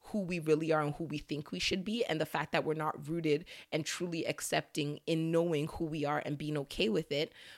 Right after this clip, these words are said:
our roots can never develop very deeply, because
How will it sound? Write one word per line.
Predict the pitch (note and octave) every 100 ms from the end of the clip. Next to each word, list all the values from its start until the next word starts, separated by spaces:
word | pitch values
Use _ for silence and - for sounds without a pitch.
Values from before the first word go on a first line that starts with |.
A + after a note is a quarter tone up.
| -
our | F3 F3
roots | E3+ -
can | - F3
never | D#3 D#3+
develop | D#3 D3+ E3+ F#3+ - - F3
very | D#3 D3 D#3
deeply, | D#3 D3 D3+ D3
because | D3+ - D#3+ D3+